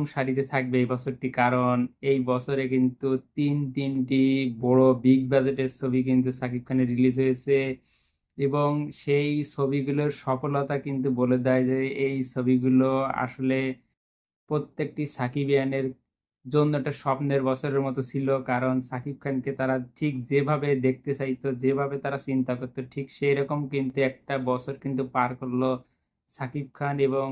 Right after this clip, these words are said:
সকল সাকিবিয়ান এবং বিশেষ করে বাংলা ইন্ডাস্ট্রি কিন্তু বড় বড় বিগ বাজেটের ছবিগুলো কিন্তু এবছর রিলিজ হয়েছে, যেটা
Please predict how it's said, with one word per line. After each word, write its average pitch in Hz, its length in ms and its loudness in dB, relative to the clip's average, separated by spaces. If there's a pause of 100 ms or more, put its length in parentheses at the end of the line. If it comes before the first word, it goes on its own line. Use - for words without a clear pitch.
সকল 135 380 -6
সাকিবিয়ান 135 680 -2
এবং 131 240 0 (160)
বিশেষ 135 380 -6
করে 160 200 -6
বাংলা 131 420 0
ইন্ডাস্ট্রি 139 600 -6
কিন্তু 143 340 -6 (1200)
বড় 139 380 0
বড় 151 260 0
বিগ 139 300 -2
বাজেটের 147 400 -2
ছবিগুলো 139 460 -2
কিন্তু 135 320 -4
এবছর 131 480 0
রিলিজ 131 300 0
হয়েছে, 135 360 -2 (640)
যেটা 135 260 0